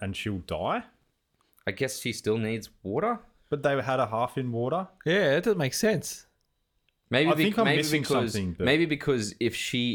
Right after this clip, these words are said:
Speaker 2: is in water, she gets her tail back and then has,
Speaker 1: Mm.
Speaker 2: like, fish-like qualities.
Speaker 1: Okay, yeah.
Speaker 2: So then being in the sun will dry her out
Speaker 1: Yeah,
Speaker 2: like a fish.
Speaker 1: maybe that's what it was. I just remember,
Speaker 2: But
Speaker 1: yeah.
Speaker 2: but that makes more sense.
Speaker 1: Yeah, yeah.
Speaker 2: 'Cause then if she's out of water,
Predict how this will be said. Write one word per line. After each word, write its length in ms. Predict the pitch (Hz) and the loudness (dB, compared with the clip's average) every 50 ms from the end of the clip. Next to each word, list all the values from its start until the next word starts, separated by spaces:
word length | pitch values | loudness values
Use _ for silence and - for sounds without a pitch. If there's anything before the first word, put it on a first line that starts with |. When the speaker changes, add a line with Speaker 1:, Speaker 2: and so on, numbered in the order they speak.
| - | 0
Speaker 2:
is 180 | - 107 101 101 | 0 0 0 0
in 160 | 101 98 95 | 0 0 0
water, 380 | 95 101 110 107 98 87 87 - | 0 2 2 2 2 2 0 -2
she 340 | - - - 98 92 85 - _ _ _ - | -6 -6 -4 -4 -4 -4 -6 _ _ _ -2
gets 280 | - 98 92 - - | -2 -2 -2 -2 -4
her 320 | - 95 90 87 82 80 73 - - | -2 0 2 2 0 0 -4 -6 -6
tail 340 | - - 92 95 101 104 107 | -2 0 0 2 0 0 0
back 360 | 131 139 160 160 - - - - | -2 -4 -4 -6 -12 -16 -10 -6
and 120 | 90 92 | -4 -2
then 100 | 95 92 | -2 -2
has, 220 | 90 98 92 87 87 | -2 -2 -2 -2 0
Speaker 1:
Mm. 20 | 92 | 0
Speaker 2:
like, 160 | 90 87 - | 0 -2 -4
fish-like 520 | - - 107 92 - - - 92 87 - | -4 -4 -4 -4 -4 -2 -4 -4 -4 -4
qualities. 520 | - - 98 98 110 120 135 160 156 - - | -4 -4 -2 -2 -2 -2 -4 -6 -8 -8 -10
Speaker 1:
Okay, 300 | 107 - - 90 80 76 - - | -12 -8 -8 -8 -8 -8 -8 -8
yeah. 100 | 90 82 | -4 0
Speaker 2:
So 200 | 80 104 101 98 | 2 2 2 2
then 460 | 92 98 101 101 98 98 95 92 92 - _ _ _ _ _ _ _ _ _ _ - | 2 2 0 2 0 -2 -4 -4 -8 -12 _ _ _ _ _ _ _ _ _ _ 0
being 260 | 110 110 110 110 107 | 2 2 4 4 2
in 120 | 104 98 95 | 0 0 0
the 60 | 92 | -2
sun 340 | 90 - - 98 95 95 90 | -2 -2 -2 -2 0 0 -2
will 100 | 87 90 87 | -2 -4 -6
dry 400 | 85 - 87 90 90 87 92 90 | -4 -2 0 0 2 2 2 0
her 260 | 90 98 92 90 87 87 | 2 0 2 2 2 2
out 180 | 87 95 95 | 0 0 0
Speaker 1:
Yeah, 140 | 104 101 101 | 0 0 0
Speaker 2:
like 120 | 98 98 | 2 2
a 100 | 98 98 | 0 0
fish. 240 | 90 - - - 110 | -2 -4 -2 -2 -2
Speaker 1:
maybe 120 | 110 107 104 | 0 0 0
that's 220 | 92 90 - - | -2 -2 -4 -4
what 80 | 104 90 | -6 -4
it 40 | 90 | -4
was. 220 | 85 82 85 82 101 | -4 -4 -4 -4 -4
I 80 | 107 | -6
just 180 | 123 135 - - | -4 -4 -6 -6
remember, 260 | 139 127 98 101 98 | -4 0 2 2 2
Speaker 2:
But 120 | 92 101 - - | 2 -2 -8 -6
Speaker 1:
yeah. 240 | 104 101 98 90 85 - _ _ _ - | -4 -4 -2 -4 -6 -10 _ _ _ -4
Speaker 2:
but 320 | 107 101 107 107 - - - 82 95 - - - | 0 2 2 2 0 -2 -8 -10 -10 -10 -4 0
that 220 | 135 147 185 175 | 2 2 2 2
makes 220 | 190 185 160 139 - | 0 0 -2 -2 -2
more 140 | 147 117 107 | -2 -2 -2
sense. 300 | - - 80 87 101 95 | -2 -2 -2 -2 -2 -2
Speaker 1:
Yeah, 180 | 95 90 82 78 - - | -2 -2 -2 -4 -8 -8
yeah. 180 | - 92 87 82 | -6 -4 -4 0
Speaker 2:
'Cause 200 | - 113 104 101 | 0 0 0 2
then 200 | 110 120 120 117 | 2 2 2 2
if 80 | 117 104 | 0 -2
she's 280 | - - 117 104 92 - | 0 0 -2 -2 -2 -2
out 240 | - 107 107 110 107 | 0 2 2 2 2
of 120 | 104 92 95 | 0 -2 0
water, 400 | 92 92 95 92 90 87 85 | 2 2 4 4 2 2 0